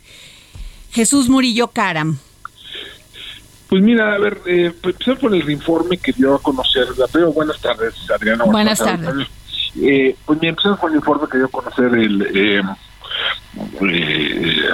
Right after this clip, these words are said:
Speaker 2: Alejandro Encinas el jueves, ¿no? Eh, que es el informe, informe preliminar de la Comisión de la Verdad sobre, sobre el caso Ayotzinapa. Eh, primera, primer punto que vale la pena destacar, uno, que el cam-, la mitad, como la mitad del reporte está atestado.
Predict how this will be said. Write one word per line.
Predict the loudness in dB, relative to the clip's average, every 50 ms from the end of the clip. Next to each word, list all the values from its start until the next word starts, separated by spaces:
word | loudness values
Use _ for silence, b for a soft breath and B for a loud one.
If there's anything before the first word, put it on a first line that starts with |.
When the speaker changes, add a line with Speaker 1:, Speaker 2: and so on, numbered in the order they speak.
| 2
Speaker 2:
Alejandro | 2 2 0 0 0 0 0 0 0
Encinas | 0 0 2 2 4 4 2 2 0
el | -2 0
jueves, | 0 2 2 2 2 0 0 -2 -4 -6 -4
¿no? | -4 -4 -4 -6 B B B B B B B B B B B B -2
Eh, | 0 0 2 2 0 0 0
que | 0 0
es | 0 0
el | -2 -4
informe, | -6 -6 -2 0 0 0 0 0 -2 -2
informe | 0 0 0 0 0 0
preliminar | -2 0 0 2 2 2 2 2 2 2 2 0 -2 -4 -6 -12 B B B B B B _ _
de | 0 2
la | 2 2
Comisión | 0 0 0 0 0 0 0
de | 2 2
la | 2 2 2
Verdad | 2 2 2 2 2 0 -2 -2
sobre, | 0 0 2 2 2 2 2 2 0 -2 -2 -2
sobre | -2 0 0 0 0 0 -2
el | -2 -4
caso | -2 -2 -2 0 0
Ayotzinapa. | -2 -2 -2 -4 -4 -4 -4 -4 -4 -6 -8 -8 -10 -14 -20 -20 B B B B B B B B B B B 0
Eh, | 0 2 2 2 2 0
primera, | 0 0 2 2 2 2 2 0 -2 -2
primer | -2 0 0 0 -2
punto | -4 -8 -8 -8 -4
que | -2 0
vale | 0 0
la | 0
pena | -2 -4 -4 -6
destacar, | -4 -2 -2 -2 -2 -2 -4 -6 -4 -2
uno, | -2 0 0 0 0
que | -2
el | -2
cam-, | 0 -2 -4 -4
la | -6 -8
mitad, | -8 -8 -6 _ 0 0 0 0
como | -4 -8 -8
la | -8 -8
mitad | -10 -4 -2 0
del | 0
reporte | 0 -2 -2 -4 -6 -6 -6
está | _ -6 -6
atestado. | -6 -8 -8 -8 -6 -8 -8